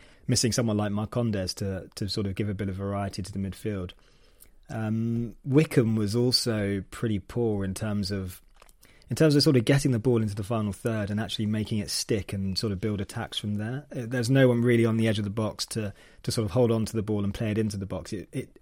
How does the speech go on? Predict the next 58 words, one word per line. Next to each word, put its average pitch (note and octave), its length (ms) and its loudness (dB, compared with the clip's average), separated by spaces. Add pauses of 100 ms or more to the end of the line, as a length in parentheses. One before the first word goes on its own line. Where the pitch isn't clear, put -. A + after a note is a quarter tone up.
in C3 180 0
the A2+ 140 2
end, G#2+ 260 0
it D#2+ 80 -12
just G2+ 160 -4
got G#2 220 -6
really, A2+ 300 2
really G2 240 -2
long, G2+ 380 -2
sort G2 160 -6
of F#2+ 100 -8
deep G#2+ 220 -2
balls G2+ 280 -4
being G2 260 -4
played G2 260 -6
forward A2 480 -6 (240)
to A2 340 4
Tony G#2+ 320 0
and G2+ 140 -2
Forss. G#2 340 -2
So A#2+ 160 0
again, A#2+ 380 4
you're A2+ 100 4
missing A#2+ 340 4
a G#2 60 2
player A2+ 380 2
to - 100 -8
sort G2+ 140 0
of F#2+ 100 -6
connect A#2+ 480 0
and, G#2 340 -2
and G#2+ 320 -2
join A2 380 2
in. G2+ 360 0
And, G#2 260 -4
and B2 180 -2
Mbeumo B2 220 4
has G2 160 -2
been G2+ 100 -4
struggling G2+ 380 -2
on G2+ 80 -2
the G2+ 80 -4
wings G2 320 -2
to G#2 100 -6
do A2+ 220 0
that, F2+ 180 -6 (180)
even A2+ 200 -2
though G2 60 -2
he G2 80 -4
has G2+ 140 -2
got G2+ 140 -4
a - 20 -4
number G2 200 -2
of F2+ 60 -6
assists - 280 -4
so G2 80 -8
far. G#2 240 -4
But G#2 200 -4